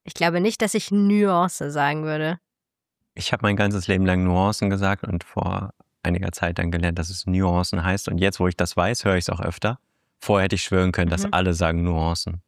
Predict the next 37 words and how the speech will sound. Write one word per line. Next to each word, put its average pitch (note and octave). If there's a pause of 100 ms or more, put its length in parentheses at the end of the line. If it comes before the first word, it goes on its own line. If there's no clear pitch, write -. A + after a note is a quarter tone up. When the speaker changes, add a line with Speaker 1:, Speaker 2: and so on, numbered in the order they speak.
(680)
Speaker 1:
Ja, F3 (100)
ich G3
glaube, F3
ich -
tendenziell E3
auch. D3 (680)
Speaker 2:
Aber F2
du F#2
hast G#2+
schon G2
recht, G#2+
das G2+
ist G2
ein G2
Wort, G2
das -
hört G2+
man G2
noch E2
nicht F2
so -
oft. - (360)
Das -
liest -
man, A2
Speaker 1:
Mhm. G2
Speaker 2:
glaub F2+
ich, -
auch -
eher. F#2 (920)
Speaker 1:
Ja. G3 (640)
Speaker 2:
Und F#2 (120)
noch A#2
ein A2
Wort A2
ist G2+
Detail. G#2+